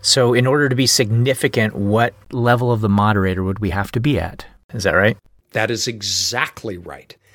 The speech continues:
Speaker 1: Genius.
Speaker 2: And that is moving from pick a point
Speaker 1: Pick a point.
Speaker 2: to regions of significance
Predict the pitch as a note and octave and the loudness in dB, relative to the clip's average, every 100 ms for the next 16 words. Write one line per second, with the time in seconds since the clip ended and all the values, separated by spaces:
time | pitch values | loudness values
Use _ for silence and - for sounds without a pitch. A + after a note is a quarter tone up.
0 | - - A#4 G#4+ G4+ - - - - C3 | -6 -2 0 0 0 2 0 0 -2 -2
1 | B2+ C3+ D#3 A#2+ B2 B2 C3 D#3+ F3 G3 | 0 0 0 -2 -4 -2 0 0 0 0
2 | F#3 - B2 G#2 - C3+ F3+ F3 G3 F#3 | -2 -2 -2 -2 -4 -4 -4 -2 0 0
3 | G3+ - F3+ C3+ C3+ C3 - - D#3 B2 | -2 -4 -2 0 0 -2 -4 -2 -2 -2
4 | A#2+ B2+ B2 D3 C3+ A#2+ B2+ A2+ - B2+ | -2 -2 -2 -2 -2 0 -2 0 -2 0
5 | D3+ C4+ C#4 - G2 F#2+ - | -2 -2 -4 -6 -8 -10 -16